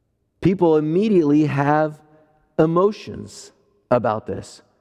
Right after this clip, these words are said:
They get angry. I emailed them earlier today and I haven't heard back. I texted them just a few hours ago and I haven't heard back. Some people get hurt.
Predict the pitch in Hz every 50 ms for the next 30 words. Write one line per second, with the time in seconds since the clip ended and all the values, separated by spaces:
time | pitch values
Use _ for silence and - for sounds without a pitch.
0 | _ _ _ _ _ _ _ _ _ _ _ _ _ _ _ _ _ _ _ _
1 | - - - 107 98 120 120 131 151 190 226 214 185 139 98 95 - - - -
2 | _ _ _ _ _ _ _ _ _ _ _ _ _ _ _ _ _ - - 123
3 | 123 123 135 175 214 202 175 156 151 143 156 147 143 143 147 151 156 160 160 151
4 | - 143 123 147 165 208 196 160 143 139 139 156 151 156 160 156 151 147 156 151
5 | 139 143 165 208 208 160 117 - _ _ _ _ _ _ _ _ _ _ _ _
6 | _ _ _ _ _ _ _ _ _ _ - 131 147 117 - - 175 185 - -
7 | - 180 160 165 160 151 156 160 - - - - - - - 165 - - 156 123
8 | - 170 165 165 165 196 214 208 170 147 127 143 147 165 185 170 156 151 151 143
9 | 147 165 165 170 165 170 180 180 185 165 190 208 208 180 156 _ _ _ _ _
10 | _ _ _ _ _ _ _ _ _ _ _ _ _ _ _ _ _ _ _ _
11 | _ _ _ _ _ _ _ _ _ _ _ _ _ _ _ - 120 120 113 131
12 | 127 120 127 123 123 139 147 139 156 196 185 - -